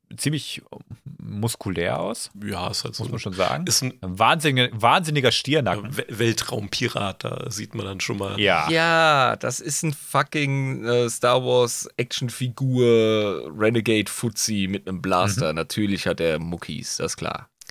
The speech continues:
Speaker 1: Okay.
Speaker 2: Und der war mit diesem Bib Fortuna, war der ständig so, na, bemüht, um, um Jabbas, äh, Majordomus zu werden. Quasi seine rechte Hand. Und Jabba fand das halt lustig, wie die so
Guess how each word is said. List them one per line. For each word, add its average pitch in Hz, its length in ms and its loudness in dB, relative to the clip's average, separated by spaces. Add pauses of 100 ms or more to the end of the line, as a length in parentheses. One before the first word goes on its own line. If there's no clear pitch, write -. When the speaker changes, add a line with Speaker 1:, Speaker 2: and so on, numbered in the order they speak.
(280)
Speaker 1:
Okay. 95 440 -2
Speaker 2:
Und 107 160 -6
der 101 100 -4
war 113 120 0
mit 123 260 -6
diesem 117 300 -2
Bib 127 180 2
Fortuna, 160 680 0
war 127 100 2
der 131 300 0
ständig 139 500 -2
so, - 480 0 (560)
na, 143 200 -2
bemüht, 123 460 -2
um, 117 220 -2
um 117 240 -4
Jabbas, 127 680 0
äh, 110 340 -2
Majordomus 104 720 0
zu 127 180 -2
werden. 120 400 0 (840)
Quasi 113 280 -2
seine 107 160 0
rechte 110 340 -2
Hand. 143 280 -4
Und 139 460 -6 (1900)
Jabba 156 440 6
fand 147 240 0
das 143 140 0
halt 127 140 2
lustig, 127 460 0
wie 117 60 -2
die 113 120 2
so 113 520 2